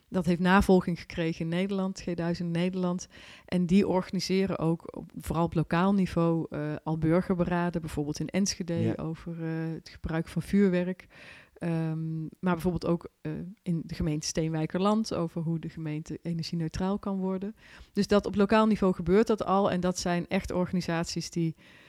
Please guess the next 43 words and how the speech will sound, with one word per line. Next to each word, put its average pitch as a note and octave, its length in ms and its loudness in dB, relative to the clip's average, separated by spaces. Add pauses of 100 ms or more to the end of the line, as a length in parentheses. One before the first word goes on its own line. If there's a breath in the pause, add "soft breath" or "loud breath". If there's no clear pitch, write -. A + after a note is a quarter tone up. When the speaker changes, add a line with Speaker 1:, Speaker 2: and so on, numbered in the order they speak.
(140)
Speaker 1:
ja, C#3+ 220 -12
die D#3+ 180 -6
onafhankelijk E3+ 640 0
zijn, D#3+ 380 -4
die, D#3+ 320 -2
eh, D#3 300 -4
eh, - 80 -8 (580)
die E3+ 120 -2
geen, E3+ 480 0
eh, D#3 340 -8
eh, - 60 -12 (480)
dat E3+ 160 -10
z-, - 40 -12 (120)
zijn E3 160 -8
ook E3 120 -8
stichtingen, G3 500 -6
dus E3+ 120 -12
het - 120 -20
is E3+ 140 -12
ook, D#3 100 -16
er E3+ 60 -18
zit - 200 -12
ook - 140 -12
geen D#3+ 220 -8
winstoogmerk F3 800 -4
bij. E3+ 320 -4 (800 loud breath)
Ehm, E3 460 -2 (480)
dus E3+ 140 -2
ja, D#3 220 0 (100)
maar G3 120 0
goed, - 220 -2
ik - 80 -14 (180)
vind B3+ 140 2
het A3 80 -2
wel A#3+ 120 2
grappig A#3+ 320 0
dat G#3 160 0
je F#3+ 60 -4
het - 80 -4
zegt, A3 260 -2
want F#3+ 260 -2 (720)
het - 140 -6
zegt - 260 2